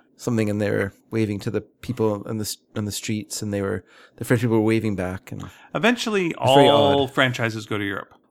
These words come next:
Speaker 1: Well, I don't blame them. It's beautiful there.
Speaker 2: It's like all dogs go to heaven, all franchises go to Europe.
Speaker 1: <laughs>
Speaker 2: Uh, RoboCop,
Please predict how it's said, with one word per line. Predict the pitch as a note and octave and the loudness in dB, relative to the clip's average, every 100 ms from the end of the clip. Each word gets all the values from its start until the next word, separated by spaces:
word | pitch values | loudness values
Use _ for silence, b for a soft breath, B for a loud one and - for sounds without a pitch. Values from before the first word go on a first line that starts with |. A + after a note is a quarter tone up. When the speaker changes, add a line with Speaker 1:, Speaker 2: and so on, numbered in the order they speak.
| _ | _
Speaker 1:
Well, | G#3 G#3+ | -4 2
I | E3+ | 2
don't | F#3 | 4
blame | G3+ G#3 | 4 4
them. | G#2 | 0
It's | - | 0
beautiful | D3 C#3 A2+ | 0 0 -2
there. | G#2+ | -4
Speaker 2:
It's | G2+ C#3 | 0 0
like | B2+ | 4
all | C3+ | 4
dogs | C#3 C3 A#2+ | 4 0 0
go | A#2+ | -2
to | G#2+ | 0
heaven, | G#2+ G#2+ | -2 -4
all | - G#2+ | -6 -6
franchises | - B2 A#2 G#2+ G2+ G2+ | -4 -6 -6 -8 -8 -8
go | - | -6
to | - | -6
Europe. | G2+ G#3+ | -8 -10
Speaker 1:
<laughs> | A4 - _ b b | -14 -20 _ b b
Speaker 2:
Uh, | B2+ - C3+ C3+ | -2 4 4 6
RoboCop, | F#3+ A3+ G#3 E3 D3+ G#2+ | 4 2 0 6 6 6